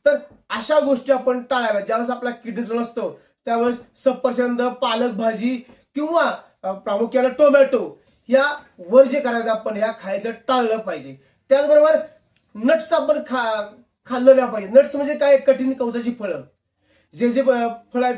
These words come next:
कठीण कवचाची, ती फळं आपण टाळली पाहिजे. त्यामध्ये प्रामुख्यानं शेंगदाणा सुद्धा आहे. शेंगदाणा सुद्धा आपल्या आहारामध्ये आपण टाळला पाहिजे. त्यानंतर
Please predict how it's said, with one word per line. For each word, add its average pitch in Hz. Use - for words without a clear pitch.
कठीण 240
कवचाची, 226
ती -
फळं 226
आपण 233
टाळली 226
पाहिजे. 214
त्यामध्ये 220
प्रामुख्यानं 220
शेंगदाणा 240
सुद्धा 214
आहे. 165
शेंगदाणा 233
सुद्धा 214
आपल्या 214
आहारामध्ये 202
आपण 233
टाळला 233
पाहिजे. 185
त्यानंतर 294